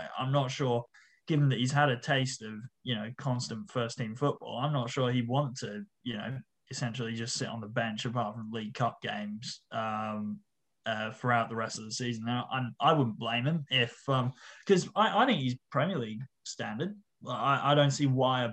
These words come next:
Burnley or a Brighton or someone like that, um, wouldn't come in and pay, you know, ten, fifteen million quid for him. And I think you do, re-,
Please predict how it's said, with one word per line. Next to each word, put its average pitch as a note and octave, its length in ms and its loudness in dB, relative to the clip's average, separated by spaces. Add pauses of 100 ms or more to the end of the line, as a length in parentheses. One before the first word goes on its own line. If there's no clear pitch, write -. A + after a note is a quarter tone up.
Burnley B2 600 0
or A2+ 200 -6
a A2+ 180 -2 (480)
Brighton B2+ 380 4
or A#2 120 0
someone B2 280 0
like G#2+ 160 -2
that, A#2 240 2 (100)
um, A#2 440 0 (120)
wouldn't C3 300 2
come B2 200 0
in B2 140 0
and A#2+ 200 0
pay, A#2 480 2
you B2 100 -4
know, A2+ 180 -4 (140)
ten, B2 180 0
fifteen A#2+ 400 -2
million A2+ 260 -2
quid C3+ 220 -2
for A2 120 -4
him. A2 100 -4
And B2+ 100 4
I B2+ 80 2
think B2 180 -4
you A#2+ 100 -4
do, A#2 280 -4 (100)
re-, A#2+ 160 -4